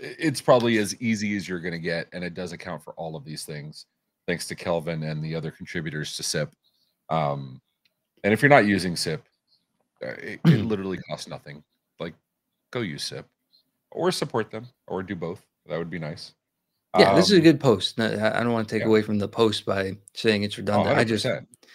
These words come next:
Speaker 1: Yeah.
Speaker 2: I, I, I don't think the people who need it are going, we should do, like, a Super Bowl ad. That would do it.
Speaker 1: <laughs> We should. Yeah, yeah. Let's put the money together. It's what, uh,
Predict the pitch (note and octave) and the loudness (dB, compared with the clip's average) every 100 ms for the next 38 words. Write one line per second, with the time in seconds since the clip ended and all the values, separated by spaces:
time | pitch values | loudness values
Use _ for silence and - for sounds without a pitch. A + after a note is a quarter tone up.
0 | _ _ - - B2 B2 - - C#3+ C#3+ | _ _ -8 2 2 2 -2 2 4 6
1 | B2+ A2+ G#2+ A#2 G#2+ G#2+ G2+ G2+ G2+ - | 4 2 0 -2 0 0 0 -2 -4 -6
2 | G#2 G#2 D#3+ - _ - D3+ F3 G3 F3 | -6 -6 -6 -20 _ -6 0 0 2 4
3 | F3 D3 G2+ - A#2 A2 F#2+ F#2 F2 F#2 | 6 6 2 -4 -4 -4 -4 -4 -6 -8
4 | F#2 G2 - _ _ _ _ _ _ _ | -8 -8 -14 _ _ _ _ _ _ _
5 | _ _ - A2+ G#2+ G2+ G#2 - - - | _ _ 0 0 0 -4 -8 -8 -10 -14
6 | - - - - B2 A#2 C3 C3+ D#3 G3+ | -18 -16 -12 -4 -2 0 0 0 0 2
7 | A3+ F#3+ F2+ A2 - C#3 B2+ B2 A2 A2 | 2 -2 -4 -6 -4 -4 -2 -2 -2 0
8 | G#2+ F#2 - F2 | 0 -2 -6 -8